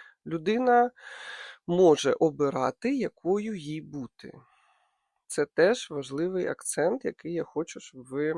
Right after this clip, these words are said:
е, вловили. Обирати. У вас є вибір. Ви можете на це впливати.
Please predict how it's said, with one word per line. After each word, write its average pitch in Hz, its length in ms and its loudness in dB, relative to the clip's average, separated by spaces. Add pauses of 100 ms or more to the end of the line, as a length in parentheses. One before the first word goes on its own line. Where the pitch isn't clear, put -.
(400)
е, 135 80 -8
вловили. 143 500 -8 (380)
Обирати. 180 800 -2 (140)
У 139 100 -12
вас 127 360 -10
є 151 160 -2
вибір. 135 500 -10 (920)
Ви 135 100 -4
можете 139 400 -4
на 170 100 0
це - 180 -4
впливати. 160 680 -4